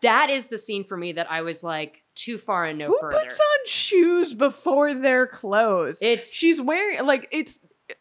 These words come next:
Speaker 2: impractical. She's wearing a dress, so it's possible, but it's
Speaker 1: Sure.
Speaker 2: still insane.
Speaker 1: Also, all of that could have happened, and the framing of her could have been from above
Speaker 2: Uh,
Speaker 1: the
Speaker 2: the, yeah.
Speaker 1: nipple.
Speaker 2: Yeah.
Speaker 1: Like, the re-, like, her tits are out in that scene,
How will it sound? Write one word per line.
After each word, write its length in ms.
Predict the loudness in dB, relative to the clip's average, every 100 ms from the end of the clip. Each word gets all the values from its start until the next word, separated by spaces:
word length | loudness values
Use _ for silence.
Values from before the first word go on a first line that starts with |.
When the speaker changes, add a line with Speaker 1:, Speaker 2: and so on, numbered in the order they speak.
| -4
Speaker 2:
impractical. 720 | -2 2 4 4 0 -6 -6
She's 220 | -6 -6
wearing 280 | -4 -4 -4
a 40 |
dress, 340 | -4 -2 -4 -4
so 140 | -6
it's 140 | -8
possible, 580 | -10 -2 0 0 -4 -6 -2
but 100 | 0
it's 160 | 0
Speaker 1:
Sure. 80 | -2
Speaker 2:
still 280 | -4 -4 -4
insane. 760 | -4 -4 -6 -10 -10 -6 2
Speaker 1:
Also, 440 | 2 4 2 0 -2 -8 _
all 340 | 4 4 4 0
of 80 | 0
that 260 | 0 0
could 140 | -4 -6
have 100 | -2
happened, 600 | -2 -2 -4 -6 -8 -6
and 180 | -6 -4
the 60 | -6
framing 540 | -4 -4 -2 -4 -6
of 120 | -8
her 260 | -2 -2 -2
could 220 | -2 -4
have 120 | -4
been 300 | -4 -4 -6
from 500 | -8 -6 -2 -2 -4 -4
above 420 | -2 2 2 2
Speaker 2:
Uh, 80 | -2
Speaker 1:
the 80 | 0
Speaker 2:
the, 100 | 0
yeah. 100 | 2
Speaker 1:
nipple. 400 | 0 -2 -12 _ _ -4
Speaker 2:
Yeah. 220 | -2 -2 -2
Speaker 1:
Like, 380 | 0 0 -2 -8
the 100 | -4
re-, 240 | 0 0
like, 200 | 2 0
her 200 | 0 -6
tits 280 | -4 -6 -2
are 80 | -2
out 80 | -2
in 60 |
that 180 | -2 -6
scene, 300 | -8 -10 -10